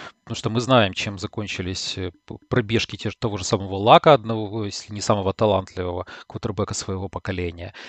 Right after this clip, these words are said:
Поэтому я не говорю о том, что Джош Аллен является самым талантливым в своем поколении, но, во всяком случае, действительно беречь здоровье его нужно. Но раннингбеков комитет, мне кажется, от этого, а, абсолютно не, не является ни холодным, ни, э, жарким пятном. То есть это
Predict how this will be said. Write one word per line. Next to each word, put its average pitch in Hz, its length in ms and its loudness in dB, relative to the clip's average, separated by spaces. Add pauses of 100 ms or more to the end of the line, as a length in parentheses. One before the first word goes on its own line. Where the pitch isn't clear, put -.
(240)
Поэтому 120 680 2
я 120 140 4
не 123 100 2
говорю 120 280 4
о - 20 -2
том, 120 160 -4
что 110 380 -2
Джош 107 280 -8
Аллен 110 240 4
является 101 420 0
самым 104 240 -2
талантливым 104 460 0
в - 40 -12
своем 180 220 0
поколении, 92 460 0
но, 92 120 -6
во 98 40 -4
всяком 127 280 -8
случае, - 280 -10
действительно - 300 -8
беречь 98 320 -6
здоровье 101 420 -6
его 98 180 -4
нужно. 151 300 -2
Но 143 300 0
раннингбеков 131 640 2
комитет, 120 440 -2
мне 127 100 -6
кажется, 131 320 0
от - 100 2
этого, 123 320 2 (380)
а, 110 260 6
абсолютно 123 460 0
не, 110 460 -4
не 113 360 -10
является 113 400 2
ни 107 100 -6
холодным, 107 600 -2
ни, 101 280 -6
э, 95 560 -6
жарким 101 440 -4
пятном. 85 320 -8
То - 80 -16
есть - 240 -12
это 95 240 -4